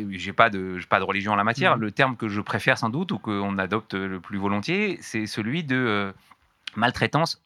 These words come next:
Speaker 1: organisationnelle. Alors, l'expression maltraitance organisationnelle, elle dit d'emblée deux choses. Elle dit d'emblée le fait que, euh, on parle d'une situation où il y a bien, euh, euh, une cause et un effet, donc, euh, il y a quelque chose qui a maltraité le quelqu'un,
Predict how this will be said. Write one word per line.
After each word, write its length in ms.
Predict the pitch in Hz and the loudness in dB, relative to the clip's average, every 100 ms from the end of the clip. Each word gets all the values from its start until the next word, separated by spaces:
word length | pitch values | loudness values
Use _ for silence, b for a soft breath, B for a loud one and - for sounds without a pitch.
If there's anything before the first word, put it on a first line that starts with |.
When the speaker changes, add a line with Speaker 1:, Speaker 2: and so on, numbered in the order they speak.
| - | 4
Speaker 1:
organisationnelle. 800 | 131 123 123 117 - 104 85 - B B B | 4 6 2 0 0 -2 -2 -10 B B B
Alors, 200 | - 95 - | 0 0 0
l'expression 380 | 113 - 117 | -4 -4 0
maltraitance 480 | 117 120 - 127 123 | 4 4 4 0 2
organisationnelle, 580 | 113 107 104 101 147 196 | 2 2 0 0 2 2
elle 80 | 123 | 0
dit 100 | 113 | 2
d'emblée 240 | 127 117 | 2 2
deux 120 | 110 | 2
choses. 320 | 117 185 247 123 - | 0 2 0 -2 -6
Elle 220 | - 107 101 | -2 -2 -2
dit 100 | 110 | 0
d'emblée 380 | 113 110 120 | 0 0 -2
le 80 | 110 | -2
fait 220 | 98 107 | -2 -4
que, 80 | - 98 98 95 95 92 | -2 -4 -4 -8 -10 -10
euh, 200 | 104 - | -10 -8
on 140 | 98 | 0
parle 180 | - 107 | 4 4
d'une 120 | 101 | 2
situation 380 | 95 107 95 104 | 0 -2 0 -2
où 120 | 98 | 0
il 80 | 95 | 0
y 20 | |
a 60 | 92 | 0
bien, 320 | 95 101 95 | 0 -2 -2
euh, 140 | 90 90 B B B | -8 -16 B B B
euh, 180 | 87 85 | -6 -4
une 140 | 101 104 | -2 -2
cause 280 | - 120 101 | 0 0 0
et 60 | |
un 140 | 92 98 | -2 -2
effet, 280 | - 196 | -2 -2
donc, 240 | 202 101 90 | -2 -8 -8
euh, 120 | 90 95 | -12 -10
il 60 | |
y 20 | - | -2
a 40 | |
quelque 140 | 120 | 0
chose 260 | 117 160 147 | 2 0 0
qui 160 | - 110 | 0 4
a 60 | |
maltraité 540 | 104 120 - 117 123 120 | 6 4 4 -2 0 -2
le 100 | 98 | -2
quelqu'un, 360 | 104 127 196 | -2 0 -2